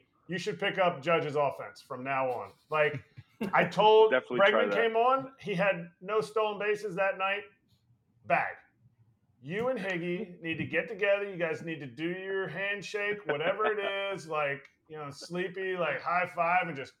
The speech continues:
Speaker 1: whatever your handshake is. And you guys need to pick up his offense. All right? So June,
Speaker 2: We got it.
Speaker 1: June twenty-eighth till the All-Star break.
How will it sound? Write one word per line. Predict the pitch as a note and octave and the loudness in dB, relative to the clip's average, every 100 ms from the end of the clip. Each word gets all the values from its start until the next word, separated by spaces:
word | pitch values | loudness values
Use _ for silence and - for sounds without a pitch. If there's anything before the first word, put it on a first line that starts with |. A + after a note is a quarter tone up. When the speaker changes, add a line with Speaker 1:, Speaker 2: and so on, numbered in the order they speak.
| _ - - - G#2+ - _ | _ -20 -20 -20 -20 -20 _
Speaker 1:
whatever | C#3+ D#3+ G3 G#3+ | -2 4 4 4
your | G#3+ | 0
handshake | G3 G3+ F#3+ G3 F#3 F3 | 0 -6 -6 -6 -6 -4
is. | F#3+ G3 F#3+ - _ _ _ _ _ _ | -4 -4 -6 -14 _ _ _ _ _ _
And | D#3 | -2
you | F3+ | 2
guys | F3+ | 2
need | E3+ E3+ | 2 -2
to | |
pick | D#3+ E3 | -2 -2
up | D#3+ | -2
his | C#3 | -2
offense. | B2 G#2 F#2 - _ _ | -6 -6 -14 -20 _ _
All | B2 | -2
right? | E3 F#3 | 0 -2
So | - D3 A#2 | -4 -6 -6
June, | A#2 F3 G#3+ A3+ | -4 2 2 2
Speaker 2:
We | A#3 | 2
got | A2 G2 | 2 0
it. | F2 _ _ _ _ _ _ | -6 _ _ _ _ _ _
Speaker 1:
June | F3 G#3+ | -2 -2
twenty-eighth | A3 A#3 A3 G#3+ G3+ F#3+ F3 | -2 -2 0 0 0 -2 -4
till | F3+ | -6
the | E3+ | -2
All-Star | F3 E3+ - D3 C3 | 2 0 0 -2 -2
break. | A#2 F#2+ | -4 -6